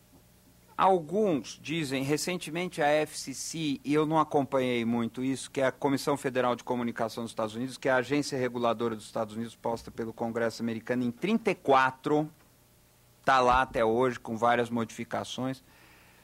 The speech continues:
É, houve uma discussão qualquer que envolvia conteúdo e, e não foi bem visto, não foi bem aceito. Normalmente, essa regulação de mercado, por definição, deve passar fora de conteúdo.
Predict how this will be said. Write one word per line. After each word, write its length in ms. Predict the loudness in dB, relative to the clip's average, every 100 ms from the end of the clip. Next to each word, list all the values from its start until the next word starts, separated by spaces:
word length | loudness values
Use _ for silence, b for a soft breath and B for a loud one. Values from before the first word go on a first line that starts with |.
| b b
É, 1080 | -2 2 4 4 4 2 2 2 0 -2 -4
houve 260 | 0 0 2
uma 180 | 0 -2
discussão 560 | -2 -6 0 2 2
qualquer 380 | 2 0 2 0
que 160 | 0 -2
envolvia 540 | 0 -2 -2 -2 -2
conteúdo 1000 | 0 -2 0 0 0 0 -2 -4 -6 -8 -12 _ _ b b b b b _ -12
e, 1300 | -6 -4 -2 -2 -4 -4 -6 -6 -8 -10 -12 -14 -18 -10
e 100 | -2
não 140 | -2
foi 240 | 2 4
bem 240 | 4 2 2
visto, 340 | -2 -4 -4
não 80 | -8
foi 220 | -4 -6
bem 240 | -4 -4 -6
aceito. 520 | -8 -12 -16 -18 -20 B B B 0
Normalmente, 680 | 6 6 8 6 4 -2 -4
essa 160 | 0
regulação 600 | 2 2 -2 -2 -4 -8
de 120 | -8 -8
mercado, 680 | -10 -6 -2 0 -2 -4 -10
por 140 | -6 -2
definição, 600 | -2 -2 -6 -4 -4 0
deve 300 | 2 2 0
passar 680 | 0 0 0 0 2 2
fora 400 | -2 -4 0 0
de 80 | -2
conteúdo. 640 | -8 -10 -10 -10 -10 -12